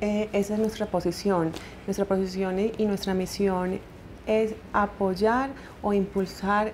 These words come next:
el desarrollo de ciudades inteligentes. ¿Qué quiere decir eso? Ciudades sostenibles. Estamos preocupados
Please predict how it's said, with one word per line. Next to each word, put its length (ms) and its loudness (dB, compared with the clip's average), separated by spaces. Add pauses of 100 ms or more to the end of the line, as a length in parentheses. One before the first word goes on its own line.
el 200 2
desarrollo 640 0
de 100 0
ciudades 720 0
inteligentes. 920 0 (440)
¿Qué 120 2
quiere 340 0
decir 320 0
eso? 320 0 (340)
Ciudades 540 4
sostenibles. 1120 0 (340)
Estamos 340 0
preocupados 680 0